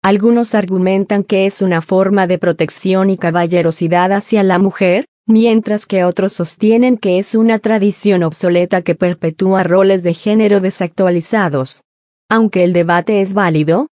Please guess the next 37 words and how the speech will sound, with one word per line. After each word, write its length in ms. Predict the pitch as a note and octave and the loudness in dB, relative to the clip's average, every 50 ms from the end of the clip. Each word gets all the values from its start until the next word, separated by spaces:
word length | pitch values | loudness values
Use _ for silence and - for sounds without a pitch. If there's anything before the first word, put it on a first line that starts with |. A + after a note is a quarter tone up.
| _ _ - | _ _ -2
es 240 | A3+ A#3+ - - | -2 -2 0 0
importante 720 | B3+ A#3+ G#3+ - F#3 F3 - - G3 G3+ G#3+ G#3+ - A#3 A3 | 0 0 0 0 -2 -4 -2 -2 -2 -2 -2 -2 -2 -2 -2
considerar 640 | - G#3 F3+ F3+ - F#3+ E3 D#3+ D#3+ E3 F3 F3+ F#3 | -2 -2 -2 -2 -2 -2 -2 0 0 0 0 0 0
el 140 | F#3 F#3 | -2 -2
contexto 640 | - F#3 F3 E3+ E3 E3 G#3+ A3 A3 - - - B3+ | 0 0 0 0 0 0 -2 -2 -2 -4 -2 -2 0
histórico 580 | B3 A3+ - - - G#3+ G#3+ A3 A3 A3+ A#3+ A#3 | 0 -2 -2 -2 0 0 2 0 0 -2 -2 0
en 80 | A3+ | 0
el 140 | G#3+ G#3+ G3+ | 0 0 0
que 180 | G#3 G3 F#3 F3+ | 0 0 0 0
esta 260 | F#3 - - G3 F3 | 0 -2 -4 -6 -4
tradición 680 | - G3+ F#3+ F3 E3 D#3+ - - - F#3+ F#3+ G3+ A3 G#3+ | -4 -2 -2 -2 -2 -4 -4 -2 -2 0 0 0 0 0
se 160 | - A3+ G#3 | 0 0 0
originó. 580 | G#3 G#3 G3 - - G#3 G#3 G3 F3 D3+ C3+ B2+ _ _ _ _ _ _ _ _ - | 0 0 -2 -2 0 0 2 2 2 0 -2 -4 _ _ _ _ _ _ _ _ -2
En 160 | A3 A#3 A3+ | 0 2 2
el 140 | G#3 G3 - | 2 2 0
pasado, 640 | - F3 E3+ - - F3+ D#3 D3+ C3+ D3 F#3 B3+ C#4 _ _ _ _ _ | -2 -4 -4 -4 -2 -2 -2 0 0 -2 -2 -4 -6 _ _ _ _ _
caminar 540 | - G#3 F#3 F#3 F#3 F#3 F#3 F#3 F#3 F#3+ F#3+ | -4 -2 -2 0 0 0 0 0 0 0 0
del 160 | F#3+ F3+ E3+ | 0 0 2
lado 320 | E3+ E3 F3 F3 F#3 F#3 F3+ | 2 0 0 0 0 0 0
de 100 | F3+ E3+ | 0 0
la 140 | D#3+ D3 D3 | 0 0 -2
pared 360 | - D#3+ E3 F3 F3+ F#3+ G3+ | -2 0 0 2 2 0 0
se 160 | - - G#3+ | -2 -6 -4
consideraba 800 | G#3 A#3 G#3 G3+ - A3 G#3 F#3 G3 F3+ F#3+ F#3+ F#3+ F#3 F#3 F3+ | -2 -2 -2 -2 0 0 0 2 2 2 2 0 0 0 0 0
una 280 | F3 F3+ F3+ E3+ E3 | 0 0 0 0 -2
forma 420 | - - F#3+ F#3+ F#3+ F#3+ G#3 G#3 G3 | -2 0 0 0 2 0 0 0 0
de 100 | G#3 G3 | -2 0
proteger 540 | - G3+ F#3+ - - F3 F3 - G#3+ G#3 | 0 -2 0 0 -2 -2 -2 0 0 0
a 40 | G3 | 2
la 120 | F#3+ F3+ D#3+ | 2 0 0
mujer 400 | E3 D#3+ D#3 - G3 F3+ F3 E3+ | 0 -2 -4 -2 -2 0 0 0
de 100 | F#3 F3 | 0 -2
los 180 | E3+ E3 - | -2 -4 -4
peligros 480 | - - E3+ F3 F3+ G3 G3+ G#3+ A3 G3 | -4 -4 -2 -2 0 0 0 0 0 0
de 60 | F3+ | 0
la 140 | E3+ D#3 C#3+ | 0 0 -2
calle, 540 | C#3 - F#3 F3 D#3+ D#3 C#3+ D3+ F3 C4 | -2 -2 0 0 0 0 0 -2 -2 -2